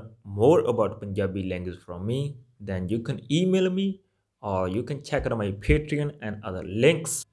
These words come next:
Or if you enjoy the podcast and the video I create and you wanna support me, then you can support me on PayPal, on Patreon, on Buy Me a Coffee.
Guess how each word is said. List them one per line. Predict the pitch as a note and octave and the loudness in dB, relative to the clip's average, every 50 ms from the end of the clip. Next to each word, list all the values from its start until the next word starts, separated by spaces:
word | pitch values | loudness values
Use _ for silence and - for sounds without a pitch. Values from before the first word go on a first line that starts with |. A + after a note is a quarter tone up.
| _ - | _ 2
Or | D3 D3+ D3+ C#3 - - | 4 6 6 6 6 4
if | C#3 D#3+ - | 2 0 2
you | G3+ A3 - | 0 -2 0
enjoy | - D3 C#3 A#2+ A2+ B2 B2 B2 | -2 -2 -4 0 2 4 4 6
the | A#2+ A2+ A2 | 6 4 2
podcast | B2 - - B2 A#2 A#2 A#2 A2+ - A#2+ A#2 A2+ - - - | 2 -2 0 2 2 2 2 0 -2 -4 -6 -6 -8 -8 -8
and | A2+ A2 | -4 -4
the | G#2+ | -4
video | G2+ G2+ G2+ G#2+ A2 A2 A2 G#2+ G#2+ - | -4 -2 -2 -2 0 0 0 0 0 0
I | G#2+ G#2 G2 G#2 G2+ | 0 -2 -2 -4 -8
create | - - - A#2+ A#2+ C3+ D3+ E3+ - - - - _ _ _ _ _ _ _ _ _ _ | -10 -6 0 4 6 6 6 6 4 -2 -10 -18 _ _ _ _ _ _ _ _ _ _
and | - G#2+ G#2+ G#2 G2 G2 | -6 -4 -2 0 0 2
you | G#2 C3+ D#3 | 2 4 4
wanna | E3+ E3+ D#3+ D3 | 4 4 2 0
support | - - - - _ G#2+ G#2+ A2+ A2+ A2 | -2 -4 -6 -6 _ 0 2 2 0 -2
me, | G#2 G2 F#2 F#2 F2+ - - _ _ _ _ | -4 -4 -4 -6 -6 -10 -14 _ _ _ _
then | A2 G#2+ A#2+ C3+ D3 | -2 -2 0 0 0
you | F#3 | 0
can | - G3 F#3+ | 0 0 0
support | F3 - - - - C#3 C#3+ C#3+ C#3+ - B2 | -2 -4 -8 -6 0 2 2 4 2 0 -4
me | A#2 A2+ G#2 - - | -6 -6 -6 -6 -6
on | A#2 G2 F#2 - - - - | -6 -6 -6 -8 -12 -6 -2
PayPal, | D3+ D#3+ E3 E3 E3 D#3+ - C#3+ C#3 C#3 C#3 A#2 - - _ | 0 2 2 0 0 0 2 2 2 2 0 -2 -6 -10 _
on | G2+ G2+ G2+ G2 G2 - | -2 -2 -2 -2 -2 -4
Patreon, | - C#3+ D3 D3+ D3+ D3+ - - B2+ B2+ B2+ B2+ B2 B2 B2 | -2 -2 -2 -2 -2 -6 -10 -10 -10 -8 -8 -8 -8 -8 -8
on | A#2 G#2 G2 F2+ | -6 -6 -4 -4
Buy | F#2 F2+ F#2+ | -2 -2 -2
Me | F#2+ F#2+ F2 | -2 -4 -6
a | D#2+ | -10
Coffee. | - - - - D3 E3+ F3 E3+ - - C#3+ C3 C#3 | -12 -6 0 2 2 2 2 0 -4 -6 -6 -6 -6